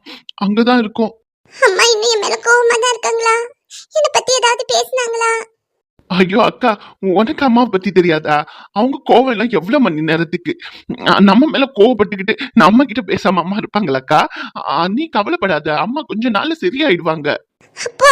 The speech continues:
Speaker 2: அம்மா இன்னும் என் மேல கோவமா தான் இருக்காங்க. என்னை விட்டுட்டு போயும் கோவமா தான் இருக்காங்கல்ல?
Speaker 1: ஐயோ அக்கா, அப்படியெல்லாம் ஒண்ணும் இல்லக்கா, நீ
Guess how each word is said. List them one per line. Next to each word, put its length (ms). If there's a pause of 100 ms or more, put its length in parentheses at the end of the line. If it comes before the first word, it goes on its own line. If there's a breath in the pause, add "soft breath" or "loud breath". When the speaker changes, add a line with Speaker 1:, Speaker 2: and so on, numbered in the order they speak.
Speaker 2:
அம்மா 240
இன்னும் 240
என் 100
மேல 240
கோவமா 340
தான் 140
இருக்காங்க. 320 (560 loud breath)
என்னை 160
விட்டுட்டு 260 (100)
போயும் 380
கோவமா 280 (100)
தான் 100
இருக்காங்கல்ல? 460 (920)
Speaker 1:
ஐயோ 160 (120)
அக்கா, 220
அப்படியெல்லாம் 400
ஒண்ணும் 200
இல்லக்கா, 260 (300 loud breath)
நீ 60